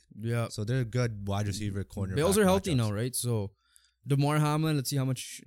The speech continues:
Speaker 1: uh, let's see he
Speaker 2: How
Speaker 1: get
Speaker 2: much
Speaker 1: on the
Speaker 2: impact
Speaker 1: field as
Speaker 2: he could
Speaker 1: well.
Speaker 2: have, yeah. Then Micah Hyde, Jordan Poyer are healthy as well.
Speaker 1: Matt Milano, yeah. Um, okay, let's move on. Quick, uh, s-, sticking with the N F L still. Let's get to some trade targets.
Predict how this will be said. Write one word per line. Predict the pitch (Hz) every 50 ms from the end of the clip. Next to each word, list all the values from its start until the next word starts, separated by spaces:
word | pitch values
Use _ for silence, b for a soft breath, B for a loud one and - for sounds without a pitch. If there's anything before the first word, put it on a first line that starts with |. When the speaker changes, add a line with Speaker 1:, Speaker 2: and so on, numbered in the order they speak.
| -
Speaker 1:
uh, | 110 113
let's | 113 113 113 -
see | 127 127 123 117
he | 113 117
Speaker 2:
How | 127 127
Speaker 1:
get | 131 135 127
Speaker 2:
much | 127 131
Speaker 1:
on | 117 104
the | 123
Speaker 2:
impact | 120 110 110
Speaker 1:
field | 113
as | 113
Speaker 2:
he | 113
could | 98 -
Speaker 1:
well. | 101 101
Speaker 2:
have, | 101 101 98 101
yeah. | 98 98 98 98 101 101 101 98 101
Then | 101 101 95 92
Micah | 92 95 95 - - 95
Hyde, | 85 90 90 92 92 90 92 90 87 90
Jordan | - 95 90 90 90 87
Poyer | - - 90 87 87 87 87 87 85 - _ _ _ _ _ -
are | - 82
healthy | 80 85 87 80 - 90 85
as | 82 78
well. | 82 82 85 85
Speaker 1:
Matt | 113 110 110 107 82
Milano, | 98 104 101 98 95 101 101 101 104
yeah. | 107 113 113 107 107 104 b b b b b b - -
Um, | - 143 143 143 139 143 143 151
okay, | 180 233 214 151 127 143
let's | 151 143 -
move | 170 180 170 151
on. | 156 165 180 196 208 196 - - - - -
Quick, | - 160 151 - -
uh, | - 143 139 139 135
s-, | 131 123 - - - -
sticking | - - - 139 143 156 151 143
with | 139 131
the | 131 135
N | 131 127
F | 127 120
L | 123 117 120 120
still. | - - 120 123 123 123
Let's | 123 127 127 -
get | - 127 -
to | 147
some | - 139 131 123 110
trade | - - 131 90 127 120
targets. | 113 107 101 95 95 95 - - -